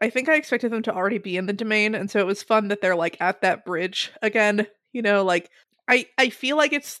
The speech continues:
the bridge that in, like, arc two, Blake and Rose, like, look through to see Johannes's domain or something. Um, but also, like, Mags goes under this bridge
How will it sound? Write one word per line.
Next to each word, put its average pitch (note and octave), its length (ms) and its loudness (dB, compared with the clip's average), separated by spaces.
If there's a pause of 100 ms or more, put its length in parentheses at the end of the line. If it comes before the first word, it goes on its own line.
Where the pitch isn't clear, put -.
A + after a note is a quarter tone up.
(100)
the A3+ 140 -2
bridge G#3+ 520 0
that F#3 280 0
in, G3+ 160 -2
like, F#3+ 220 -2
arc G3 300 0
two, G#3 580 0 (360)
Blake F#3 260 0
and F#3 160 -2
Rose, F#3 340 0
like, F3 220 -2
look F3 480 -4 (260)
through G#3+ 200 0
to G#3 100 0
see G3+ 200 -8
Johannes's C#4+ 440 -2
domain D4 380 -2
or B3+ 160 0
something. C#4 560 -2 (440)
Um, F#3+ 380 0 (340)
but A3 120 4
also, G3+ 360 2
like, F#3 260 0 (140)
Mags G3 680 0 (220)
goes F#3+ 520 0 (200)
under F#3 220 -4
this F#3 180 -6
bridge F#3 460 -2